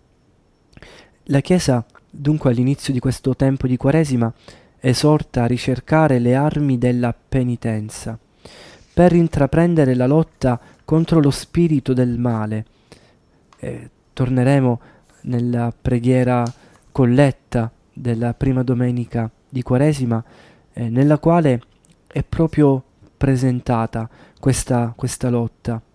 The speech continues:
contro lo spirito del male. E nella liturgia delle ore, nelle varie settimane, viene ripresentata tutta questa realtà. Fin dalla prima settimana di Quaresima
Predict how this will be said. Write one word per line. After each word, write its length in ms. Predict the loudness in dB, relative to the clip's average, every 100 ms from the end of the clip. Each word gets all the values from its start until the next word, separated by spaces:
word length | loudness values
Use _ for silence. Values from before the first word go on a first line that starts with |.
| -20
contro 580 | -4 -2 -2 -2 -2 -2 -6 -20 _
lo 140 | -2
spirito 600 | -2 -4 -2 0 0 -2 -4
del 200 | -4 -2
male. 420 | -4 -4 -8 -12 -18 _ _ _ _ _ -20 -20 -20 _
E 180 | -2 0
nella 240 | 4 6 6
liturgia 420 | 4 2 2 4
delle 220 | 6 4
ore, 420 | 4 4 2 0 -6 _ _ -6
nelle 240 | -2 0
varie 400 | 2 2 2 0
settimane, 800 | -2 -4 -2 0 2 2 2 -2 _ _ _ _ _ _
viene 520 | -2 2 4 4 2
ripresentata 1120 | 0 0 2 2 2 0 0 -2 -2 -4 -6 -8 _ _ _ _
tutta 260 | -8 -2 0
questa 500 | 2 0 0 -2 -2 -6 _ _
realtà. 680 | 0 0 0 -2 -4 -4 -6 _ _ _ -20 -20 _ _ _ _
Fin 180 | -2 2
dalla 180 | 2 2
prima 240 | 2 2
settimana 460 | 0 -4 -2 0 0
di 100 | -2
Quaresima 640 | 0 2 2 2 -2 -4